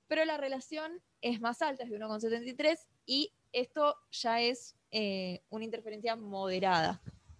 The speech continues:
Pero también se sugiere repetir el estudio. Acá tenemos un paciente de sexo masculino, treinta y tres años, que tenía diagnóstico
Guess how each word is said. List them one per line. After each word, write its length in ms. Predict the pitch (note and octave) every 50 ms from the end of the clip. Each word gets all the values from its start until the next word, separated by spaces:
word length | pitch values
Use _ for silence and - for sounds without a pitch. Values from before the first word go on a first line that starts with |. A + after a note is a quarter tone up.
| - - - - - _ - - - _ _ _ _ - -
Pero 160 | C4+ C4 B3
también 300 | C4+ C#4 C#4+ D4 C#4+ C#4+
se 100 | D#4 C#4+
sugiere 460 | A#3+ A#3+ A3 A3 A#3 F#3+ G#3 G#3+ - -
repetir 380 | - A3 G3+ F#3+ F#3 F3+ F#3+ F#3
el 140 | F#3 F#3 G#3
estudio. 460 | A3 - - - - - - - - _ _ _ _ _ _ _ _ _ _ _ _ _ _ _ _ _ _ _ _ _ _ _ _ _ _ _ _ _ _ _ _ _ _ _ _ _ _ _ _ _ _ _ _ _ _ _ _ _ - - _ _ _ _ _
Acá 220 | - F4 - A#3 B3
tenemos 360 | - F4 D4+ D4 D4+ D4 -
un 140 | D4+ D4 C#4+
paciente 880 | C#4 B3+ B3+ - - B3+ A#3 A3+ A3 G#3+ - G#3+ A3 D4 D4+ - - - _ _
de 120 | G#3 G3+ G#3
sexo 320 | - A#3 A3 - A3 G#3
masculino, 760 | A3+ C4+ D#4 D#4 - E4+ F4 E4+ F4 F4+ F4+ F4 F4+ F#4+ G4 G4+ _ _ _ _ - _ _ _ _ _ _ _
treinta 280 | - G#3+ A3 A3+ A#3 A#3+
y 60 | B3
tres 260 | C#4 D4+ E4+ - -
años, 300 | E4+ E4+ E4+ F4+ F#4 E4+
que 120 | - D4+
tenía 260 | A3 A#3 A3 G#3 G#3 G#3
diagnóstico 720 | G#3+ G#3+ G#3 G3+ F#3+ G3 - G3 F3+ - F3+ D3 - -